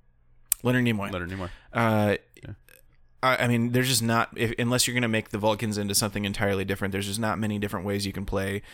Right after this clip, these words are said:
Speaker 1: uh, you know, uh, other than the way that Leonard Nimoy did it. Um, that's sort of established canon. Um, McCoy, though,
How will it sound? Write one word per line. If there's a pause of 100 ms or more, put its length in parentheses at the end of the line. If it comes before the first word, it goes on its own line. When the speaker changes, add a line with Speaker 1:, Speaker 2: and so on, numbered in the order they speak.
(180)
Speaker 1:
uh,
you
know, (140)
uh, (180)
other
than
the
way
that
Leonard
Nimoy
did
it. (240)
Um,
that's
sort
of
established
canon. (360)
Um,
McCoy,
though,